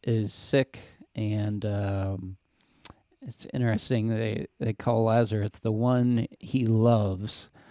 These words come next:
So Jesus knew these, these folks very well and loved them. Uh, Jesus says it's not gonna lead to the,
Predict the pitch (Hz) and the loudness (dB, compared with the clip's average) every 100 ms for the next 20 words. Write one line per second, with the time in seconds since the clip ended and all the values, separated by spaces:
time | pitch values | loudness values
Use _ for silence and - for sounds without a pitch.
0 | - _ - 117 104 139 127 117 127 120 | -20 _ -4 -4 2 2 2 0 2 4
1 | 120 113 98 - _ - 120 - 123 117 | 4 2 -2 -12 _ -6 -6 -2 -2 -2
2 | - - 113 110 110 113 113 104 _ _ | -4 -2 0 0 2 2 2 -2 _ _
3 | - - 104 113 120 120 117 110 - - | -12 -6 -2 2 2 2 2 2 -2 -8
4 | - - - - - - 107 104 104 131 | -20 -20 -20 -20 -20 -6 0 0 2 2
5 | 127 123 - 139 120 113 - 139 139 131 | 2 0 4 6 6 0 4 4 4 4
6 | 127 143 131 127 123 | 6 6 6 0 0